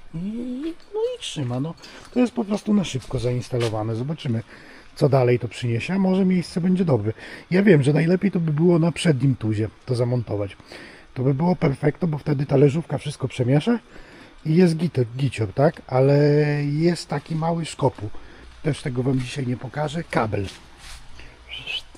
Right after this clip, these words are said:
do sterownika, bo tam jest ogólnie sterownik, którym się włącza tą tarczę wysiewającą,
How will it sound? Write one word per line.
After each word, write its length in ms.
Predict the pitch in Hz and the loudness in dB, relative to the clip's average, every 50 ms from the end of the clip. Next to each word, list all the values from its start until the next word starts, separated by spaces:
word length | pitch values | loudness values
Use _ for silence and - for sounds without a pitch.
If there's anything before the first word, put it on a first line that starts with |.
| - - - - - - - 127 | -20 -20 -20 -20 -20 -16 -6 -2
do 140 | 131 151 | 0 0
sterownika, 580 | - - - 156 135 147 123 113 113 107 - 113 | 0 2 2 2 4 4 2 0 -2 -4 -4 -4
bo 60 | 107 | -4
tam 180 | 110 151 160 175 | -2 -2 0 0
jest 160 | 160 - - | 0 -2 -2
ogólnie 300 | 139 131 143 139 135 131 | -2 0 2 2 2 2
sterownik, 540 | - - 123 120 165 190 170 175 170 151 - - - - - - - - - | 0 0 0 0 2 2 2 2 0 0 -2 -6 -18 -20 -20 -20 -20 -12 -6
którym 220 | - 151 127 131 123 | -2 0 2 2 0
się 160 | - - 120 | 0 -2 -2
włącza 360 | 110 135 135 131 123 - 120 | 0 2 2 2 0 -2 -6
tą 180 | - 107 107 98 - - - - - - - - | -6 -6 -8 -8 -10 -16 -20 -20 -20 -20 -12 -4
tarczę 300 | - 131 131 - - 117 | 0 0 0 0 -2 -8
wysiewającą, 800 | 101 107 101 - 117 110 147 180 196 185 165 143 - 160 147 139 | -10 -8 -10 -8 -6 -4 -2 0 0 2 0 2 2 2 2 2